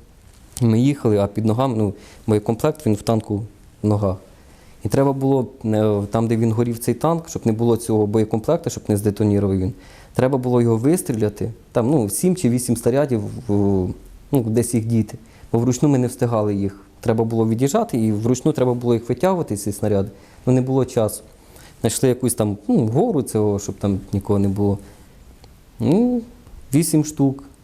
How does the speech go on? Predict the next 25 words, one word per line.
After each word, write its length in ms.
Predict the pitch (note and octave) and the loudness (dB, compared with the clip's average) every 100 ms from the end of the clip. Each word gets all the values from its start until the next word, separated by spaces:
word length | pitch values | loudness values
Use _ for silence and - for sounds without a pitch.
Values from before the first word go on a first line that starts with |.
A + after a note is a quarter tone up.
| - - - | -20 -10 0
вистріли, 440 | A#2+ B2 C3 B2 | 0 0 -2 -2
прокрутили 760 | A2+ A2+ - A2 A#2 A2 G#2 F#2+ - - - - - - - | 0 -2 -2 0 2 2 2 -2 -10 -20 -20 -20 -20 -20 -6
цей 180 | G#2+ G#2 | -2 0
карабін, 580 | G#2 G#2 G#2 C3 C#3 C3 - - - | 0 0 2 0 0 -8 -18 -12 -2
ну, 260 | C3+ - - - - | -2 -2 -10 -14 -2
на 100 | G2+ | -2
те 140 | G2+ | 2
місце, 280 | G#2+ G#2 - | 2 2 -2
там, 200 | F#2+ G2 | -2 0
де 100 | G2 | 0
воно 360 | F#2+ G2+ F#2+ F#2 | 2 2 2 0
горіло, 560 | F2 G2+ A2 G2+ F#2 - - - - | -4 -2 0 0 -4 -8 -20 -20 -10
щоб 140 | - | -8
там 180 | - G2 | -2 0
не 80 | G2 | 2
було 240 | F#2+ G2 | 2 0
цього. 300 | F#2 - F2+ F#2+ - - - - - - - | -2 -4 -6 -6 -16 -20 -20 -20 -20 -20 -6
Так 160 | C#3 C3+ | -2 2
доїхали, 380 | C3+ C3+ A#2 | 2 2 2
ну, 60 | A2 | 2
ми 120 | A#2+ | 2
довгенько 400 | A#2+ C#3+ F3 - | 2 2 0 -2
так 220 | - F#2+ | -10 -8
їхали 280 | G2+ - F#2 | -8 -4 -4
десь. 320 | F#2 F2+ - | -4 -6 -8